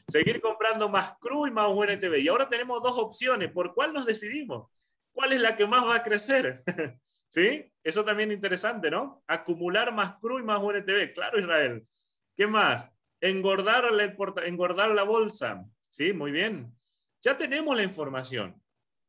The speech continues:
Ahora solo depende de nosotros, ¿sí?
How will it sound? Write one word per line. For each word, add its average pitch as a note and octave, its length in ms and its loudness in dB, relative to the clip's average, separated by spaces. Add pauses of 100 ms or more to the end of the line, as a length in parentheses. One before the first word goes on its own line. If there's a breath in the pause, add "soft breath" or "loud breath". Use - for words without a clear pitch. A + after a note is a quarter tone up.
Ahora B3+ 280 2
solo D4 480 -2
depende A#3 480 -2
de G#3+ 80 -2
nosotros, G3+ 480 -4 (320)
¿sí? A#3 340 -8